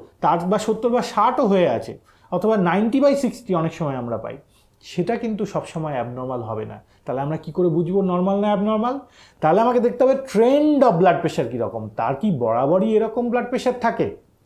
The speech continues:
অর্থাৎ কমের দিকে? তাহলে কিন্তু সেটা যদি এই কমের দিকেই ব্লাড প্রেশার থাকে এবং তাতে তার কোনো প্রবলেম না হয়, কোনো সিমটম না হয়, তাহলে সেই কম ব্লাড প্রেশারটাকেও কিন্তু আমি তার ক্ষেত্রে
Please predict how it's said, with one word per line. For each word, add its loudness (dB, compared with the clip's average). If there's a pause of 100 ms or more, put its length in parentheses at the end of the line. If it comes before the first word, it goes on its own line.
(320)
অর্থাৎ 0
কমের 2
দিকে? -4 (600)
তাহলে 4
কিন্তু 0
সেটা 0
যদি 2
এই 2
কমের 0
দিকেই 0
ব্লাড 2
প্রেশার -4
থাকে -4
এবং 2
তাতে 0
তার 0
কোনো -2
প্রবলেম 2
না 0
হয়, -4
কোনো -2
সিমটম 0
না -2
হয়, -8 (280)
তাহলে 2
সেই -2
কম 0
ব্লাড 0
প্রেশারটাকেও -4
কিন্তু -4 (160)
আমি -2
তার 0
ক্ষেত্রে -2